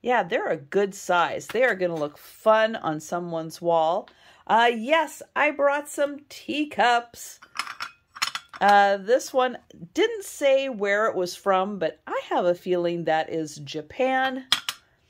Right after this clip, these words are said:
This one is Japan.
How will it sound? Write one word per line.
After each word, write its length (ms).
This 340
one 420
is 340
Japan. 720